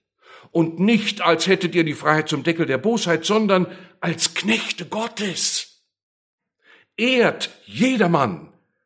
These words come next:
habt die Brüder lieb, fürchtet Gott,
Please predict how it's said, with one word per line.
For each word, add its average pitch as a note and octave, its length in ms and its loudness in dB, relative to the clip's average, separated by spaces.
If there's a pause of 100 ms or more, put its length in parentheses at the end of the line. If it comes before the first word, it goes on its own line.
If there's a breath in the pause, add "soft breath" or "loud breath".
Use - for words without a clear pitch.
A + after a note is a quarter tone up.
(260)
habt B3 400 -6
die A3+ 160 2
Brüder G#3+ 480 2
lieb, A3+ 600 0 (1400)
fürchtet F#3+ 880 -4
Gott, - 640 -14